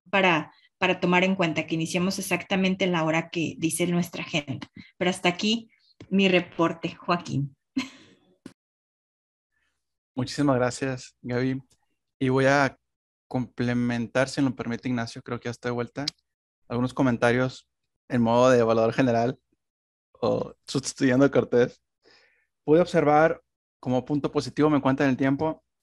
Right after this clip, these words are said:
Speaker 2: que hoy estuvimos más cerca de iniciar de manera puntual. Eso es algo muy bueno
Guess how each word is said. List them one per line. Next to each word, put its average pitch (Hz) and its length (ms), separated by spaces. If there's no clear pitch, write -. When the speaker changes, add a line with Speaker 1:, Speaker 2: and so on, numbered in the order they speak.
Speaker 2:
que 143 140
hoy 156 120
estuvimos 160 500
más 160 220
cerca 175 580
de 139 120
iniciar 135 520
de 143 80
manera 127 360
puntual. 113 480
Eso 127 180
es 139 100
algo 143 320
muy 151 400
bueno 139 500